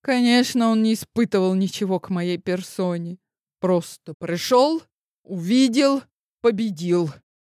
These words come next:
Видно, я здорово его вывела из себя, и он решил показать мне, кто тут начальник и вообще альфа-самец. А я, дура, повелась. И теперь чувствую себя словно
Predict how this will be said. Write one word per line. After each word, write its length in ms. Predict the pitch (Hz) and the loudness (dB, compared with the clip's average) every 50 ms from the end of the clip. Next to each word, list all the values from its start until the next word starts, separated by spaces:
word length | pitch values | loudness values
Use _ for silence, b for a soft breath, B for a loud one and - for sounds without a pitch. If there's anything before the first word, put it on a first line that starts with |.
| _ _ - | _ _ -14
Видно, 600 | 160 156 151 156 156 170 170 156 175 180 180 180 | -10 -8 -6 -4 -2 -2 -2 -2 -2 -2 -2 0
я 140 | 180 185 185 | 0 -2 -2
здорово 540 | 175 170 156 151 160 160 160 160 160 156 160 | -4 -6 -4 -2 -2 0 0 -2 -2 -4 -4
его 320 | 165 160 170 165 170 165 | -4 -6 -6 -6 -6 -6
вывела 440 | 160 170 180 165 143 151 160 165 160 | -4 -4 -6 -6 -6 -6 -6 -6 -6
из 140 | 156 156 - | -8 -8 -10
себя, 600 | - - - 180 156 151 170 165 165 160 156 156 _ _ _ _ - | -12 -10 -10 -8 -6 -2 -2 0 0 -2 -4 -6 _ _ _ _ -2
и 80 | 185 | 0
он 180 | 185 180 180 180 | 2 2 2 2
решил 300 | 175 170 170 - 196 180 | 2 0 0 0 -2 0
показать 580 | 151 - 175 - 175 165 170 175 202 220 208 - | 0 0 -2 0 0 0 2 2 2 2 0 -2
мне, 200 | 190 196 180 165 | -2 -2 -2 -2
кто 340 | - - - - 226 196 180 | -4 -6 -4 -2 -2 -2 0
тут 240 | - 196 175 - - | -2 -4 -6 -4 -2
начальник 880 | 208 208 196 185 - - - 208 196 180 180 196 170 170 160 - - _ _ - | -2 0 0 -2 -2 0 0 2 2 2 2 0 -2 -4 -6 -8 -14 _ _ -4
и 120 | 185 214 | -2 0
вообще 640 | 170 185 185 190 - - - - 233 208 185 156 - _ _ - | 2 4 4 2 2 -2 -4 0 2 2 2 0 -2 _ _ 0
альфа-самец. 1200 | 208 214 170 160 175 - - 196 175 - - - 185 190 180 180 196 180 160 156 - - - - _ _ _ _ _ _ _ - | 2 2 2 2 -2 -4 -6 -6 -6 -4 -2 0 0 2 2 2 2 0 0 -2 -4 -10 -20 -20 _ _ _ _ _ _ _ -4
А 180 | 233 226 196 | -4 -2 -2
я, 480 | 196 196 185 185 214 233 226 214 202 202 | -2 -4 -4 0 0 2 2 2 0 -2
дура, 920 | 185 175 175 165 165 196 247 247 233 226 214 208 202 196 190 185 196 220 - _ _ _ - | -4 -8 -10 -8 -4 -2 0 0 2 2 0 0 -2 -2 -4 -6 -8 -10 -16 _ _ _ 0
повелась. 1300 | 240 226 226 208 196 202 220 208 202 202 208 220 226 226 220 214 208 208 208 208 208 - - - _ _ _ _ _ _ _ - | 2 2 2 0 -2 -4 -2 -2 0 2 2 4 4 4 4 4 2 2 0 0 -2 -6 -12 -20 _ _ _ _ _ _ _ -16
И 60 | 160 | -14
теперь 320 | - - 156 196 185 165 - | -14 -6 -4 -2 -2 -2 -4
чувствую 500 | - - 233 233 226 - - 208 208 190 | -4 -4 -2 -2 -2 -4 -4 -4 -4 -4
себя 420 | - - 208 180 190 202 196 196 | -4 -6 -4 -2 0 0 0 0
словно 760 | 190 - - 202 208 220 220 220 208 190 208 214 208 202 185 | -2 -6 -8 -2 2 2 4 4 2 0 -2 -2 -2 -2 -4